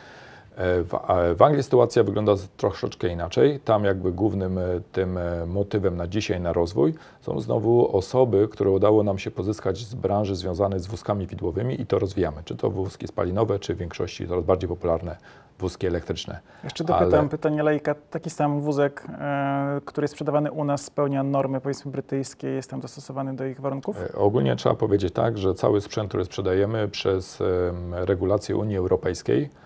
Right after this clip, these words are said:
Speaker 1: e, sprzedawany w Polsce, możemy go sprzedawać w Niemczech, w każdym. Wielka Brytania nie jest teraz w Unii Europejskiej, ale przejęła bardzo dużo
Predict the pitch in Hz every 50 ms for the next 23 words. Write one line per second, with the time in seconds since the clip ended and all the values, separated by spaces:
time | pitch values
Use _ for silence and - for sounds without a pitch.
0 | - - - - - _ - 90 90 90 92 92 90 90 - - - - - _
1 | _ _ _ _ _ - - - 117 110 113 123 120 117 107 98 - - 127 123
2 | 120 - - 117 110 101 92 98 101 104 98 92 - - 107 98 90 90 92 87
3 | 87 95 107 110 104 - 95 - - 101 95 92 95 92 - - - _ _ -
4 | - _ _ _ _ _ _ _ _ _ _ _ _ 113 120 - - 117 107 98
5 | - 120 120 110 104 104 113 120 113 92 - - 104 90 82 87 98 127 123 104
6 | 90 87 90 87 - - - - - - 147 143 143 135 - - 113 117 117 113
7 | 113 110 107 107 104 - - 104 101 104 104 104 95 92 98 101 98 95 101 92
8 | 90 98 95 92 95 98 92 90